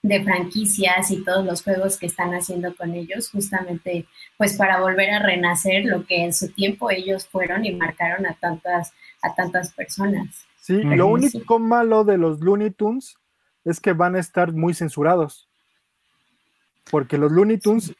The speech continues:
Speaker 2: es muy parecido a Tom y Jerry, donde su gran atractivo muchas veces, pues, era, eh, la, la agresión que tenían, ¿no? Que se podían golpear, que se podían...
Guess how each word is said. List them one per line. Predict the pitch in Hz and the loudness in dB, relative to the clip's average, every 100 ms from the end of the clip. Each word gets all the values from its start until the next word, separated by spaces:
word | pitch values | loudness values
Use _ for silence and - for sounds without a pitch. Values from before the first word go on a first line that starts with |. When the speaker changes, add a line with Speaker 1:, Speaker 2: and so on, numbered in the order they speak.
| _ | _
Speaker 2:
es | 175 185 | 2 2
muy | 180 208 269 | 4 4 4
parecido | 233 208 175 214 | 4 2 4 2
a | 202 | 4
Tom | 196 202 | 2 2
y | 175 | 2
Jerry, | 185 196 254 | 2 2 0
donde | 190 156 147 | -2 0 -2
su | - 143 | -2 -2
gran | 156 190 | -2 -2
atractivo | 214 160 139 165 190 | -2 -2 -2 0 0
muchas | 170 170 175 | 0 -2 -2
veces, | 147 165 233 | -2 -2 -4
pues, | - 127 | -6 -2
era, | 160 160 135 - _ _ _ _ | 2 2 0 -6 _ _ _ _
eh, | 135 131 127 - - | -4 -2 -2 -4 -6
la, | 127 123 120 | -2 -2 -4
la | 160 135 | -2 -2
agresión | 127 131 123 170 160 170 | 0 -2 0 2 4 4
que | 160 | 2
tenían, | 131 135 180 156 | 2 2 4 4
¿no? | 175 | 4
Que | 175 | 2
se | 156 | -2
podían | 127 135 156 | 2 2 4
golpear, | 143 127 156 170 | 2 2 4 2
que | 165 | 2
se | 135 | -2
podían... | 123 135 139 156 | -2 0 2 0